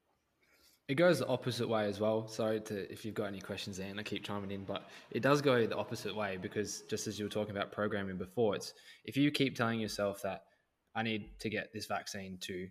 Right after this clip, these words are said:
you know, be healthy," or, "I need to do this to,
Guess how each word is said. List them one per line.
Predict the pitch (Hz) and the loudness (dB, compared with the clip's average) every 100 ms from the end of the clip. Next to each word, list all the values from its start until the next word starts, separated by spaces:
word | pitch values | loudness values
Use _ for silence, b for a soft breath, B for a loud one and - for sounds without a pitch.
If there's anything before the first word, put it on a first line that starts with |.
| _ | _
you | 98 | -12
know, | 87 90 - | -10 -10 -6
be | 98 | -4
healthy," | 95 - 87 78 - | -4 -6 -8 -8 -4
or, | |
"I | 98 98 | -4 -2
need | 101 101 | -6 -6
to | - 95 95 - - | -6 -6 -8 -10 -6
do | 101 | -4
this | 95 92 - | -4 -6 -6
to, | 101 | -6